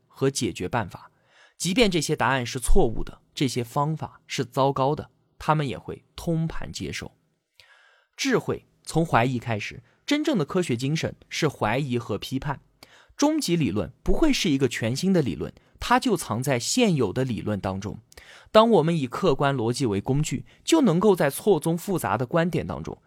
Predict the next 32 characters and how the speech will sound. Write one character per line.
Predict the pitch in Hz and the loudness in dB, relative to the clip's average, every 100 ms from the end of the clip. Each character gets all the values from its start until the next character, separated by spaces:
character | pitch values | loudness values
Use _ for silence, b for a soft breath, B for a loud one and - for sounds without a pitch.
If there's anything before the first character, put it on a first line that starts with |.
| _ | _
找 | - 123 | 0 0
出 | 117 - 180 | 0 -2 -2
宇 | 139 113 | -2 -6
宙 | 151 127 - _ | -6 -6 -8 _
真 | - 170 160 | 0 2 2
实 | 160 - 101 | -2 -4 -4
的 | 107 | -4
脉 | 113 117 | -2 -4
络。 | 95 - - _ _ _ b b b b b b | -6 -12 -16 _ _ _ b b b b b b
《一 | 220 | -4
只 | 196 196 | 0 2
大 | 202 | 2
象》 | 156 185 110 - _ | 0 -4 -6 -12 _
这 | 180 | 2
本 | 151 82 | 2 0
书 | - - _ | -8 -18 _
和 | - 233 | -4 2
我 | 285 208 | 6 6
们 | 151 | 4
之 | 196 | -2
前 | 196 131 | -2 -4
分 | - 196 | -2 -2
享 | 196 101 | 0 -4
过 | 107 120 | -2 -4
的 | |
《七 | 95 - 202 | -4 -4 -4
堂 | 170 139 | -2 -2
极 | 131 135 | -2 -4
简 | 139 101 | -2 -2
物 | 147 | -2
理 | - | -4
课》 | - 147 | -2 -4